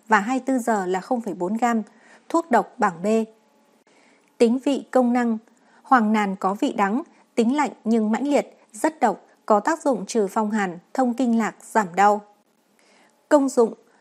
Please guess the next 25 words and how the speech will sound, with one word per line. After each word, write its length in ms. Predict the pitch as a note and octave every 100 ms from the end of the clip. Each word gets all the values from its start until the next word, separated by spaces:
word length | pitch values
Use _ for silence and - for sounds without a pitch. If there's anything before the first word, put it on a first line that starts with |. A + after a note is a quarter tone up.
| _ -
hoàng 260 | B3+ A3
nàn 240 | A3 G#3 F#3+
chữa 220 | A3+ D4
phong 280 | - A3+ G#3+
hàn, 320 | G#3 F3+ F#3 _
tê 140 | C4 A#3+
thấp, 220 | C4 E4+ - - A3+
đau 220 | C#4 C4
nhức 180 | D#4+ -
xương, 460 | C#4 C4+ B3 A#3
đau 160 | C4 C4
mình 300 | A#3 G3 F3+
và 140 | G3
chân 240 | F#3 A#3+ A3+
tay, 280 | A#3 A3+ G#3+ - -
đau 180 | A#3 C#4
bụng 240 | A#3+ A#3 -
kinh 200 | C4 B3+
niên, 260 | C4 B3 A#3 _
thổ 180 | B3 G3
tả, 320 | - G3+ D#3+ _ _ -
tiêu 160 | B3 A#3
chảy 220 | A#3 F3+
mãn 200 | F#3+ -
tính, 280 | G3 F#3+